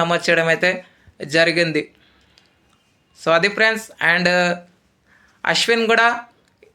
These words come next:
ఇప్పుడు సెకండ్ ఇన్నింగ్స్లో రెండు వికెట్లు తీసుకున్నాడు కదా, సెకండ్ ఇన్నింగ్స్లో వికెట్లు తీసుకున్న తర్వాత జోష్ హేజల్వుడ్ని,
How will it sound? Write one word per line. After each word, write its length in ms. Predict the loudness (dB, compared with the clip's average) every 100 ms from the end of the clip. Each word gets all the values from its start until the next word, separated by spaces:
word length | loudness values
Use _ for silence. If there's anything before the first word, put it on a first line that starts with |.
| _ _ -6
ఇప్పుడు 260 | -2 2 2 2
సెకండ్ 180 | 2 2
ఇన్నింగ్స్లో 340 | 0 2 4 4 4 0 -2
రెండు 160 | 0 0
వికెట్లు 240 | 0 0 0
తీసుకున్నాడు 480 | -2 -2 -2 0 2
కదా, 340 | 2 2 0 -4 _ _ _ _ _ _ -8 -2
సెకండ్ 200 | 0 2
ఇన్నింగ్స్లో 360 | 0 0 4 4 2 -6 _ _ -4
వికెట్లు 380 | 0 0 0 0
తీసుకున్న 320 | -2 -2 -4 0 0
తర్వాత 340 | 2 0 0 0 0 -4 _ _ _ _ _ _ -2
జోష్ 240 | 2 2 2
హేజల్వుడ్ని, 720 | 2 2 2 2 0 2